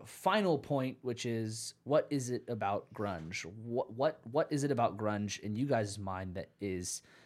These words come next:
that made it stick through time, that made it the most popular thing for a minute, and has still been that way? Is it, is it, is it the dirtiness of the music? Is it the, is it the, the loudness of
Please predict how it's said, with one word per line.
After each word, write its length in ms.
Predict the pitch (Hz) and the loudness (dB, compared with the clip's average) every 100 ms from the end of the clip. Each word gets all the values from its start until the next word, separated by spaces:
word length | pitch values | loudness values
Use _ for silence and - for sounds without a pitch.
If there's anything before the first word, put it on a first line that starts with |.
| _ _ | _ _
that 120 | 104 104 | -2 0
made 380 | 117 127 139 | 2 6 6
it 220 | 143 - - | 6 2 -4
stick 380 | - - 160 - | -4 0 0 0
through 200 | 147 139 | -4 -4
time, 500 | - 113 104 101 104 | -4 -6 -4 -6 -8
that 120 | - 113 | -8 -4
made 160 | 113 | -2
it 80 | 110 | -2
the 80 | 107 | 0
most 320 | 113 135 - | 2 0 0
popular 340 | 123 117 110 | -2 -2 -4
thing 300 | 107 110 107 | -8 -6 -6
for 300 | 104 110 95 - - | -4 -4 -4 -8 -4
a 80 | 104 | -2
minute, 460 | 101 107 92 - - - - | 0 0 -2 -6 -12 -20 -10
and 140 | 110 98 | -6 -4
has 120 | 110 | -4
still 300 | - 135 127 | 2 4 4
been 440 | 113 107 104 101 90 | 2 -2 -2 -2 -4
that 160 | 73 - | -6 -6
way? 240 | 78 50 - _ - | -6 -6 -10 _ -4
Is 160 | 127 120 | 0 0
it, 120 | 139 - | 0 2
is 140 | 151 | 2
it, 100 | 170 165 | 2 4
is 160 | 170 | 4
it 100 | 202 | 4
the 80 | 151 | 2
dirtiness 480 | 143 151 151 143 135 | 4 4 6 4 2
of 140 | 135 | 2
the 80 | 127 | 2
music? 440 | 117 110 104 104 - | 2 2 0 -4 -2
Is 180 | 120 110 | 0 0
it 240 | 117 110 | -2 -2
the, 320 | 117 113 110 - - - - 131 | 0 2 0 -4 -14 -20 -6 -2
is 180 | 131 | 0
it 260 | 131 123 120 | -2 -4 -6
the, 100 | 123 | -4
the 180 | 117 123 | 0 0
loudness 840 | 113 113 113 127 120 113 - - - | 2 4 4 4 2 -2 -2 -2 2
of 460 | 110 107 104 - | 2 2 -2 -10